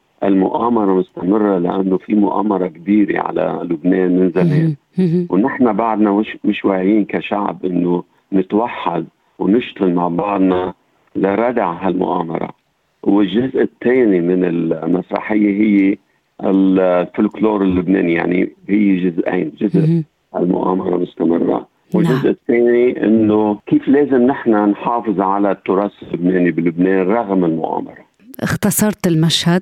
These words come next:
Speaker 2: المؤامرة مستمرة، قراءة دقيقة للواقع، إنما إصرار اللبنانيين، لبنانيي الانتشار، إنه يحملوا قضية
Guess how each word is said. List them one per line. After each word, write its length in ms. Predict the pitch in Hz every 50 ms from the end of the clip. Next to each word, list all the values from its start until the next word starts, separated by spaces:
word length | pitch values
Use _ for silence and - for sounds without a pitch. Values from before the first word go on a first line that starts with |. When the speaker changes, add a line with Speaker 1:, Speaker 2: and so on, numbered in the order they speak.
| - - -
Speaker 2:
المؤامرة 720 | 185 175 170 180 - 190 190 190 175 170 170 165 165 160 156
مستمرة، 720 | 160 - - - 175 160 156 160 147 147 151 160 165 175 - - - - - - - - -
قراءة 580 | 208 202 185 196 185 185 175 - 165 160 156 - _ -
دقيقة 560 | 147 185 185 - - 196 190 190 - - 165
للواقع، 720 | 151 165 160 156 160 170 165 160 - - - 170 160 180 - - - - - - -
إنما 340 | 277 302 330 277 240 208 170
إصرار 560 | 170 - - - 180 170 185 190 196 196 185 165 143 - - - - - _ -
اللبنانيين، 880 | 190 185 175 160 139 170 170 170 160 165 160 151 160 170 175 170 165 151
لبنانيي 580 | 151 165 151 143 165 170 160 160 165 165 180 180
الانتشار، 720 | 175 - 175 151 - 165 160 - - 175 165 165 165 160 - - - - - - - - -
إنه 240 | 208 208 202 196 196
يحملوا 600 | 202 226 - - - - 180 165 160 165 160 151 - - - - - - -
قضية 440 | 190 175 147 220 226 202 185 185